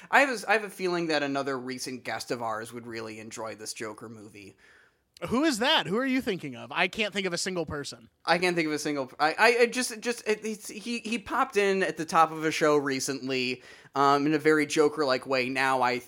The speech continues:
Speaker 1: I'm thinking about it. You know, I'm comparing.
Speaker 2: Oh, are you?
Speaker 1: Um,
Speaker 2: Oh, Chris? You think
Speaker 1: I think
Speaker 2: Chris
Speaker 1: Chri-,
Speaker 2: will like this
Speaker 1: yeah,
Speaker 2: movie?
Speaker 1: yeah, I think Chris would like this movie.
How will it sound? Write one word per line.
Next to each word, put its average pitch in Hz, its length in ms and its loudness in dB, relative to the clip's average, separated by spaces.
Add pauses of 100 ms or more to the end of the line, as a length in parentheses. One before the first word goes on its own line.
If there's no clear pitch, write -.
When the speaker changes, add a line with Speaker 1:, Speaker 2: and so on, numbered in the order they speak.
Speaker 1:
I'm 127 160 -2
thinking 127 320 -8
about 117 280 -8
it. 110 80 -12
You 123 60 -8
know, 123 60 -6
I'm 117 140 -10
comparing. 120 640 -10
Speaker 2:
Oh, 320 220 10
are 294 100 12
you? 294 160 4
Speaker 1:
Um, 120 380 -2
Speaker 2:
Oh, 320 420 10
Chris? - 580 4
You 277 100 4
think 381 160 6
Speaker 1:
I - 40 6
think 226 160 0
Speaker 2:
Chris 226 160 4
Speaker 1:
Chri-, 226 60 4
Speaker 2:
will 269 80 6
like 269 180 6
this 175 160 6
Speaker 1:
yeah, 143 80 4
Speaker 2:
movie? 370 280 0 (140)
Speaker 1:
yeah, 196 260 4
I 156 40 4
think 190 180 -2
Chris 180 220 -2
would 160 100 -6
like 139 200 0
this 135 180 -10
movie. 120 460 -6